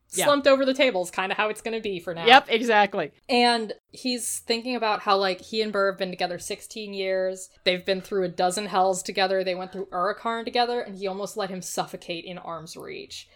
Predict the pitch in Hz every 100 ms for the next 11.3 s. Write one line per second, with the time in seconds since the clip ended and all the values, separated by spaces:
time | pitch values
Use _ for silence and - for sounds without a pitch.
0 | - 156 147 143 135 127 233 226 226 220
1 | 214 214 185 165 - _ - 254 262 277
2 | 339 311 208 220 240 214 - 202 - 226
3 | 202 190 - 277 330 202 196 - _ _
4 | - 277 508 587 381 - - 302 320 311
5 | 254 226 220 220 202 190 196 180 185 175
6 | 170 - - - _ 190 180 180 - -
7 | - 233 254 233 165 214 - - 403 285
8 | 247 240 247 247 233 202 - 262 262 311
9 | - 254 - 226 208 - 285 277 254 220
10 | 208 202 202 220 202 180 - 190 180 170
11 | - 294 311